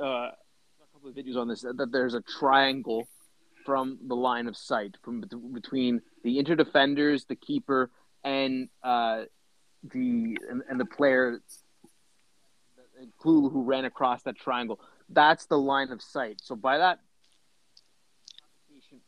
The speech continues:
of the rule, it was a, it was an, it was an offside. It was the correct call. Plus, plus, even if, um, scored, okay, they were still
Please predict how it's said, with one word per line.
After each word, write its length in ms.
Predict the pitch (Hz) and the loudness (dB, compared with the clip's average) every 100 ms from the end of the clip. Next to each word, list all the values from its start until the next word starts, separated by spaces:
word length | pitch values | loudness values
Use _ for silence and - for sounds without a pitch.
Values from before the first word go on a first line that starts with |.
| - | -6
of 180 | 170 156 | -4 -4
the 100 | 143 | -6
rule, 520 | 120 143 117 113 127 _ _ _ _ _ _ _ _ - | -2 -2 -2 -6 -16 _ _ _ _ _ _ _ _ -4
it 80 | |
was 160 | 151 131 | -4 -2
a, 100 | 143 143 | -4 -4
it 80 | |
was 140 | 139 120 | -6 -6
an, 160 | 120 120 | -8 -10
it 40 | 135 | -10
was 80 | |
an 100 | 120 | -6
offside. 360 | 120 117 - 113 | -6 -6 -6 -6
It 40 | 113 | -6
was 100 | 107 | -10
the 120 | 120 | -14
correct 360 | - 131 123 _ | -8 -6 -6 _
call. 300 | - - - - _ _ | -4 -2 -2 -8 _ _
Plus, 680 | - 233 196 123 - - - _ - - - - _ | 0 6 6 4 -4 -16 -20 _ -8 -8 -20 -20 _
plus, 360 | 180 123 - - - | -20 -20 -20 -20 -20
even 340 | 190 196 233 214 - | -12 -8 -8 -8 -4
if, 260 | 175 165 - - _ - _ _ _ _ _ _ | 0 0 -2 -12 _ -14 _ _ _ _ _ _
um, 280 | 143 135 123 120 _ _ _ _ _ _ _ _ _ _ _ _ - - _ _ _ _ | -20 -20 -20 -20 _ _ _ _ _ _ _ _ _ _ _ _ -8 -8 _ _ _ _
scored, 240 | - 127 98 _ _ | -20 -20 -20 _ _
okay, 300 | - 117 113 - _ _ _ - - _ _ _ | -16 -12 -12 -14 _ _ _ -20 -20 _ _ _
they 60 | 156 | -20
were 160 | 156 | -20
still 800 | 147 - _ _ 180 185 180 165 | -20 -20 _ _ -16 -10 -10 -10